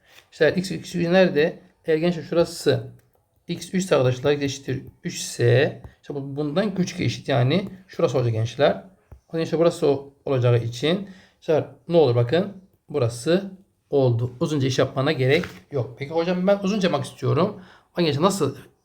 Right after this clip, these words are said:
yapacaksın? Y eşittir üç x küçük sıfır demiş. Şimdi burayı bir zahmet birinci adım. Y eşit eksi üç x eşit sıfır. Sonra tablo yapıyorsun.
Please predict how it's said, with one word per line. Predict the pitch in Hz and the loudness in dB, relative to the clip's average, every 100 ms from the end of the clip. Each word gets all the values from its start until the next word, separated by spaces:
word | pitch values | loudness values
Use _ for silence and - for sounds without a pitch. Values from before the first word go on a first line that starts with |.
| _ _ _ _ - | _ _ _ _ -10
yapacaksın? | 123 123 120 - 160 185 - - _ _ 165 | -4 -2 -2 -2 -2 -2 -6 -18 _ _ -2
Y | 185 214 | 2 2
eşittir | 156 - 135 123 156 180 | 2 -4 -10 -8 0 0
üç | 196 - 170 - | 0 -6 -8 -6
x | 147 180 - - | -4 -4 -6 -16
küçük | 160 123 180 | -16 -16 -12
sıfır | 156 143 | -6 0
demiş. | 117 110 - - - - - | 0 0 -4 -12 -20 -20 -20
Şimdi | - 185 | -6 0
burayı | 190 151 | 2 0
bir | |
zahmet | 160 139 147 | 0 -2 -2
birinci | 143 143 131 | -4 -2 2
adım. | 120 104 - - _ _ | 2 0 -8 -18 _ _
Y | 147 156 139 | -10 -4 -2
eşit | 123 - 117 - _ - | -2 -6 -12 -16 _ -8
eksi | 120 - 143 | -8 -6 -8
üç | 151 160 | -6 -6
x | 170 - - _ _ _ | -8 -12 -18 _ _ _
eşit | 143 127 - | -12 -10 -10
sıfır. | - 135 - - | -8 -10 -12 -16
Sonra | - 156 170 | -2 2 2
tablo | 170 139 | 2 0
yapıyorsun. | 127 123 113 - 170 | 0 -2 -4 -4 -8